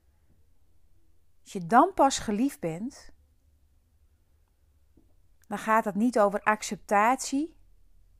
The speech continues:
van mogen zijn wie je werkelijk bent.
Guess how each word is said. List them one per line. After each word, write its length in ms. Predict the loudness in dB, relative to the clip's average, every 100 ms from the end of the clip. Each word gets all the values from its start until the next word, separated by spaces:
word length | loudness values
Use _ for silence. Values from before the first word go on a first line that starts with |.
| -20 _ _ _ _ -20 -20 -20 -20 -20 -20 -20 -20 -20 -20 -20 -20 -20 _ _ _ _ _ _ _ _ _ _
van 180 | -8 0
mogen 380 | 6 6 6 0
zijn 360 | -2 0 0
wie 120 | 0 -2
je 100 | 0
werkelijk 440 | 0 0 -4 -6
bent. 500 | -4 -6 -8 -16 -20